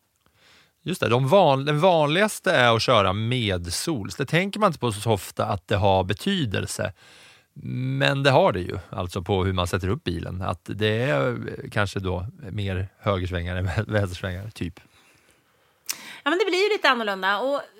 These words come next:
Speaker 2: som vanligt så är det bara ett träningspass när bilen ska ställas in till kval, sprint shootout, sprint och G P.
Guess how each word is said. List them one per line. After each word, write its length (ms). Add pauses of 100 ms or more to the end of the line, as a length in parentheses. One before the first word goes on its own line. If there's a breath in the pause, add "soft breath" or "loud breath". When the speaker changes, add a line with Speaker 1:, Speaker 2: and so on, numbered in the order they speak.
(640)
Speaker 2:
som 160
vanligt 340
så 80
är 40
det 60
bara 200
ett 320
träningspass 680
när 100
bilen 280
ska 140
ställas 280
in 260
till 180
kval, 520
sprint 800 (920)
shootout, 800
sprint 640 (260)
och 120
G 120
P. 180